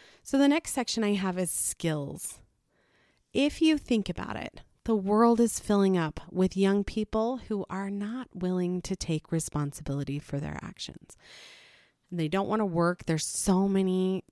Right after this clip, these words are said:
TikToks and things out there of people who are saying that they don't wanna work and that they would rather everyone else worked for them. <laughs> So if you can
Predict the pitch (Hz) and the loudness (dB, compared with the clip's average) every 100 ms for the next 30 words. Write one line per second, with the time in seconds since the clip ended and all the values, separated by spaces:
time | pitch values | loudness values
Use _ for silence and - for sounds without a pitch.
0 | _ _ - 202 - 180 175 - - - | _ _ -4 -4 -4 -2 -2 -4 -10 -4
1 | 160 156 151 151 - - - 190 175 170 | 0 0 2 0 -2 -8 0 0 2 0
2 | 160 - 151 151 151 - - 156 160 160 | 0 0 0 0 -2 -4 -4 0 2 2
3 | 165 165 160 - 151 151 151 147 - 147 | 2 2 0 0 0 0 0 -2 -2 -2
4 | 135 104 175 277 277 - - - 156 151 | -2 -2 4 4 4 0 -8 -2 0 0
5 | 143 143 143 143 147 143 143 143 139 - | -2 -4 -4 -4 -4 -4 -2 -2 -4 -8
6 | - - _ 165 151 156 151 160 196 - | -20 -20 _ -2 0 2 2 2 0 0
7 | 170 - - - 214 208 202 196 196 - | -2 -2 -4 4 6 6 4 2 0 -4
8 | - - - - - 196 180 - - - | -10 -12 -12 -10 -2 0 0 -4 -20 -20
9 | _ - 302 - 370 370 - 233 | _ -6 -4 0 2 2 0 -2